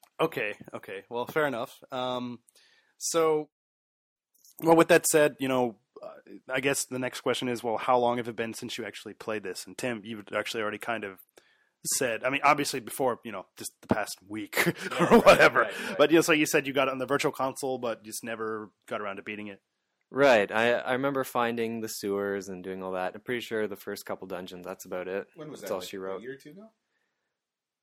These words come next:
Speaker 2: No idea.
Speaker 1: It, like, the fir-, when it first came out on Virtual Console?
Speaker 2: Yeah, yeah.
Speaker 1: So, yeah, it was, like, probably two thousand seven, early
Speaker 3: Oh, that's, yeah, that's wild.
Speaker 1: two thousand seven-ish.
Speaker 3: Yeah.
Speaker 1: So, yeah. Um,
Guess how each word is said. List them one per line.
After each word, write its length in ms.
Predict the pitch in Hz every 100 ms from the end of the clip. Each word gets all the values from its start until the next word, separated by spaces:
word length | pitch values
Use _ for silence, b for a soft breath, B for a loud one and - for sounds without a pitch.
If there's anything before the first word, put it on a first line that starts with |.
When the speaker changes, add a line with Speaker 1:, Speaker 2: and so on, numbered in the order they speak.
| _ -
Speaker 2:
No 260 | 98 95 92
idea. 480 | 92 92 90 90 - -
Speaker 1:
It, 100 | 120 -
like, 180 | 123 -
the 160 | 135 117
fir-, 260 | - 143 147
when 140 | 123
it 60 | -
first 220 | 165 156
came 100 | 175
out 60 | 175
on 100 | 180
Virtual 240 | 185 190
Console? 300 | - 190 -
Speaker 2:
Yeah, 80 | 107
yeah. 100 | 107
Speaker 1:
So, 200 | 95 -
yeah, 140 | 127 165
it 20 |
was, 100 | -
like, 120 | 127 _
probably 160 | 110 110
two 100 | 117
thousand 240 | 107 104
seven, 400 | - 113 117 107 _ b -
early 240 | 120 117
Speaker 3:
Oh, 20 |
that's, 120 | 107
yeah, 60 | 120
that's 180 | 110 107
wild. 60 | 113
Speaker 1:
two 0 |
thousand 0 |
seven-ish. 880 | 113 107 110 101 110 113 - - - B
Speaker 3:
Yeah. 60 | 110 90 B B -
Speaker 1:
So, 280 | - 98 95
yeah. 300 | 104 101 98 - _ -
Um, 460 | 98 95 95 92